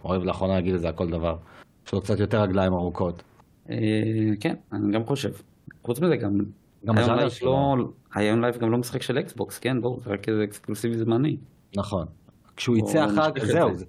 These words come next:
Speaker 1: אז, אז אתה יודע מה? יש מצב שדווקא לו יש רגליים יותר ארוכות, כי אם הוא פתאום יקבל <clears throat> הוצאה ל-, לפלייסטיישן, ויקבל הוצאה לנינטנדו סוויץ', אתה יודע,
Speaker 2: Mhm.
Speaker 1: הוא יקבל את הגל השני שלו,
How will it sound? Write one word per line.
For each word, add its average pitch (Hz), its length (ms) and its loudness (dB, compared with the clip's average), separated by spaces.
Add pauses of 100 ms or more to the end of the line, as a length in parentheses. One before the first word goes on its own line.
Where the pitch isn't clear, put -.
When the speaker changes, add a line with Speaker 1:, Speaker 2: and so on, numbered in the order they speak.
(320)
Speaker 1:
אז, 104 280 0
אז 113 80 -2
אתה 123 80 0
יודע 131 220 4
מה? 156 180 4
יש 123 120 0
מצב 131 160 -2
שדווקא 127 300 -2
לו 127 160 4
יש 123 120 -4
רגליים 117 280 0
יותר 113 160 -2
ארוכות, 110 440 0
כי 104 260 -4
אם 117 280 0 (460)
הוא 101 140 -6
פתאום 117 260 0
יקבל 110 380 2
<clears throat> 107 40 -2
הוצאה 110 500 0
ל-, 95 640 0 (580)
לפלייסטיישן, 98 920 0
ויקבל 98 320 -2
הוצאה 110 340 0
לנינטנדו 107 600 0
סוויץ', 127 540 0 (340)
אתה 110 80 -4
יודע, 127 120 2
Speaker 2:
Mhm. 120 40 4
Speaker 1:
הוא 101 160 0
יקבל 117 300 0
את 110 120 -4
הגל 107 600 2
השני 107 320 -2
שלו, 82 300 -8